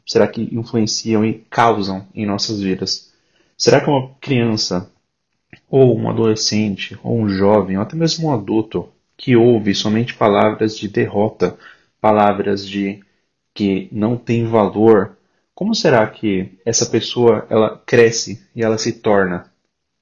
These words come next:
né? Agora, como será que é o oposto de uma pessoa que ela ouve palavras de que ela vai vencer, de que vai dar tudo certo? E, infelizmente,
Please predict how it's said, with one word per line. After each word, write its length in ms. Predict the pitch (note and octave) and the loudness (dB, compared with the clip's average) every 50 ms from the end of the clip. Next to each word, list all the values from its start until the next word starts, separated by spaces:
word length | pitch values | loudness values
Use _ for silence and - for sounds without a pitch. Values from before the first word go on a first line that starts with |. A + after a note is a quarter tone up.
| _ _ _ _ - | _ _ _ _ -6
né? 340 | G2 G2 A#2+ D3 - - _ _ _ _ _ _ _ _ _ _ _ - - | -4 -2 -2 -4 -4 -10 _ _ _ _ _ _ _ _ _ _ _ -10 -2
Agora, 220 | G#2+ A#2 C3 C#3 | 2 4 4 4
como 160 | C#3 D#3 D#3+ | 2 -2 -6
será 200 | D#3 - D3+ C#3+ | -4 -2 0 -2
que 140 | C3+ - - | -2 -2 0
é 40 | C3 | 2
o 100 | B2+ B2 | 2 2
oposto 640 | A#2 A#2+ - - A#2 G#2+ G#2 - - - G2 F#2 F#2+ | 2 0 -2 -2 0 0 0 -2 -6 -8 -10 -10 -10
de 100 | A2+ - | -8 -8
uma 100 | G2 G2 | -8 -8
pessoa 300 | - G#2+ - - G#2+ G#2 | -8 -8 -8 -6 -8 -6
que 100 | - G#2+ | -6 -6
ela 120 | G2+ G2 | -2 -2
ouve 180 | G2+ G#2 A2 A2 | -2 0 -2 -2
palavras 580 | - A#2 G2+ F#2+ G2 G2+ G#2 G2 - G2+ G2 | -2 -2 -2 0 2 0 0 0 -2 -6 -8
de 80 | F#2+ G#2 | -8 -8
que 100 | - - | -10 -8
ela 140 | G2+ G2 G2 | -6 -6 -4
vai 220 | F#2+ G2 G#2 G#2 | -2 -2 -2 -2
vencer, 560 | G2+ G#2 G#2 G#2 - - - - G#2 G2+ G2+ | -2 -4 -6 -6 -6 -6 -4 -2 -2 -2 -2
de 80 | F#2+ G2+ | -4 -8
que 200 | - - G#2 G#2 | -12 -6 -6 -4
vai 220 | G2 G2 G2+ G2+ G2+ | 0 0 0 0 0
dar 200 | F#2+ G2 G#2+ A2 | 0 -2 -2 -2
tudo 240 | - - A2 G#2+ - | -4 -10 -10 -6 -4
certo? 560 | - - A2 G2+ G#2 G#2+ G#2 - - A2 - _ _ _ _ _ _ _ _ _ _ _ _ _ | -2 0 2 2 4 2 2 -2 -6 -14 -16 _ _ _ _ _ _ _ _ _ _ _ _ _
E, 120 | - C#3 C#3 | 0 2 2
infelizmente, 960 | D3 D3 - F3 E3 E3 C3 A#2 G#2+ A#2 C#3 D#3 D3+ - - G#2 F#2 - | 2 2 2 2 2 2 2 2 2 2 2 2 0 -2 -6 -8 -8 -10